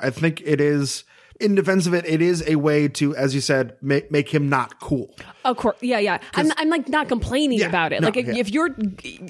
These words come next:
Speaker 2: obviously they
Speaker 1: Yeah.
Speaker 2: set out to make a truly terrifying villain,
Speaker 1: Yeah.
Speaker 2: and they did a good job
Speaker 1: Yeah.
Speaker 2: because if you were just had someone who's, has questionable,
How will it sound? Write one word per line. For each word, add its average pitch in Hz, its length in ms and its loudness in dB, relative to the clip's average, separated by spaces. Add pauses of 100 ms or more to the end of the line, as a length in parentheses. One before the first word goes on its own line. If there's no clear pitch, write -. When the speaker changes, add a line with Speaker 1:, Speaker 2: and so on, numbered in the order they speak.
(120)
Speaker 2:
obviously 277 380 0
they 233 100 2
Speaker 1:
Yeah. 233 60 2
Speaker 2:
set 226 200 2
out 254 240 0
to 214 60 -4
make 202 140 0
a 185 80 2
truly 277 440 0
terrifying 202 720 0
villain, 196 380 2
Speaker 1:
Yeah. 147 80 2 (280)
Speaker 2:
and 208 220 0
they 226 120 2
did 220 180 0
a 226 100 0
good 233 200 -2
job 226 360 0
Speaker 1:
Yeah. 214 120 2
Speaker 2:
because 202 300 -2 (560)
if 196 180 0
you 226 140 0
were 233 140 0
just 240 480 -2
had 220 560 0 (400)
someone 220 400 2
who's, 196 720 0 (180)
has 208 380 0
questionable, 196 1200 2